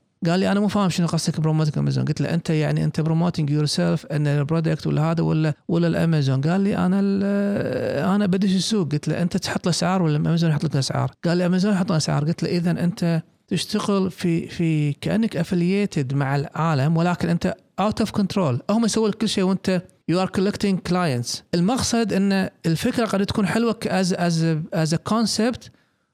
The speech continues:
ولكن في واقعها، في الأوبريشن مالها قد تكون، عفوًا بالكلمة هذه، أنا أسميها، آه، it's a dirty operation، تشتغل بجهد عالي لمصلحة،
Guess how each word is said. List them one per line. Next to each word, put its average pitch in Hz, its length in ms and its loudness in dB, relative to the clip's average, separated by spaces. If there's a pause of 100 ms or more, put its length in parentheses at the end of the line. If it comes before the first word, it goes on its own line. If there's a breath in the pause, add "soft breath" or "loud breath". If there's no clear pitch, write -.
(120)
ولكن 180 720 0
في 175 140 0
واقعها، 175 640 0
في - 100 -2
الأوبريشن 180 600 0
مالها 196 380 2
قد 175 240 -2
تكون، 196 460 0 (440 soft breath)
عفوًا 180 260 0
بالكلمة 170 520 2
هذه، 180 200 0
أنا 160 80 0
أسميها، 170 460 0
آه، 151 240 -2
it's 131 40 -4
a - 140 -2
dirty 170 440 0
operation، 180 540 0 (500 soft breath)
تشتغل 180 460 -2
بجهد 151 360 2
عالي 180 540 2 (260)
لمصلحة، 165 680 0